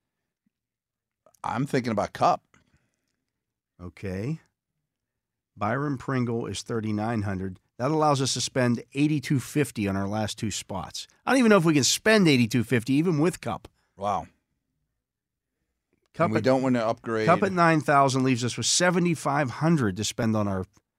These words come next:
Speaker 2: our, uh,
Speaker 1: I like it.
Speaker 2: and
Speaker 1: One
Speaker 2: we
Speaker 1: for
Speaker 2: could
Speaker 1: two
Speaker 2: even
Speaker 1: spots.
Speaker 2: get, we could even get more if we changed out the defense.
Speaker 1: I don't think we even need to.
Speaker 2: That could, we, well, if we wanted to, we could get Deebo Samuel as our flex
Speaker 1: That's what I was thinking.
Speaker 2: with another
Speaker 1: Could we get
Speaker 2: six hundred dollars.
Speaker 1: Deebo too?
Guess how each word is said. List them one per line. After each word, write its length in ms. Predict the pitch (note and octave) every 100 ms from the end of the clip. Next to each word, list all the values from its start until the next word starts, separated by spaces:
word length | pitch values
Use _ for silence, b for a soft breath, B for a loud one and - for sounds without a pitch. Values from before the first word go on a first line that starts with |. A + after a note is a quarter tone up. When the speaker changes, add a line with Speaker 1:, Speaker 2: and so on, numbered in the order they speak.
| _ _ _
Speaker 2:
our, 340 | G#2 G2+ G2 F#2+
uh, 140 | F#2+
Speaker 1:
I 40 | F#2
like 140 | D3+
it. 120 | - - _ _ _ _ _ _ -
Speaker 2:
and 80 | A#2
Speaker 1:
One 40 |
Speaker 2:
we 40 | F#3
Speaker 1:
for 40 |
Speaker 2:
could 80 | F3+
Speaker 1:
two 60 | E3
Speaker 2:
even 160 | D3
Speaker 1:
spots. 340 | C#3 C#3 D#2+ -
Speaker 2:
get, 80 |
we 80 | D#3
could 120 | F3+ F3+
even 160 | D3
get 160 | B2+ G#2
more 680 | A#2 C#3 F3 D#3 B2 A#2 C#3+
if 160 | A#2 A#2
we 80 |
changed 340 | G#2+ B2+ A2+ A#2
out 140 | G#2
the 60 | G2
defense. 600 | C3 D#3+ - D2+ - - _ _ _ _ _ _ _ _ _ _
Speaker 1:
I 60 | D#2+
don't 100 | G#2
think 100 | G#2
we 100 | G2 F#2
even 140 | E2+
need 200 | F2+ C3
to. 120 | - - _ _ _ _ _ _ -
Speaker 2:
That 200 | C3+ C3+
could, 180 | C#3+
we, 200 | - C#3
well, 320 | B2+ B2 C#3 C3+
if 160 | B2
we 80 | B2
wanted 320 | A#2 D#3 C#3+
to, 100 | B2
we 100 | A#2
could 120 | A2+
get 140 | A2 G#2
Deebo 300 | A#2+ A2 G2+
Samuel 420 | - A#2+ B2 G2+
as 100 | F2+
our 100 | F#2
flex 440 | - B2 A2+ -
Speaker 1:
That's 200 | A#2+ A#2
what 80 | B2+
I 20 |
was 80 | G#2+
thinking. 260 | - C#3+ A#2+
Speaker 2:
with 100 | F#2+
another 280 | B2+ B2 A#2
Speaker 1:
Could 120 | -
we 60 | G#2
get 40 |
Speaker 2:
six 20 |
hundred 220 | A2 A2 G#2
dollars. 400 | A#2+ A2+ D3+ D#3
Speaker 1:
Deebo 20 |
too? 240 | C3 E3+